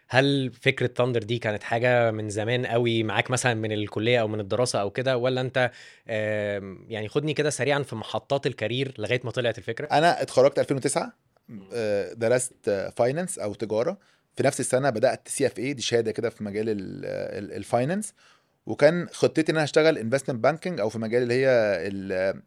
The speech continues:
Speaker 2: ال-، الشركات اللي بتساعد شركات إنها ت-، تخش في البورصة، أو إن شركة تستحوذ على شركة.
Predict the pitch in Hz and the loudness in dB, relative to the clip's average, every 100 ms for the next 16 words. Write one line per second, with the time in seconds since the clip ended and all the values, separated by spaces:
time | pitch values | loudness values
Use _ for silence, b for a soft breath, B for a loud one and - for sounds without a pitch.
0 | - 101 95 95 104 110 101 120 120 - | -12 -10 -10 -10 -4 -4 -2 -2 -2 0
1 | 113 107 98 120 113 107 - 87 - - | -2 -2 -6 -4 -4 -6 -8 -12 -10 -6
2 | 110 - 101 110 131 - 90 113 110 117 | -6 -6 -8 -6 -6 -4 -4 -4 -4 -6
3 | 107 - 107 123 107 98 147 147 | -6 -10 -8 -6 -4 -2 -4 -2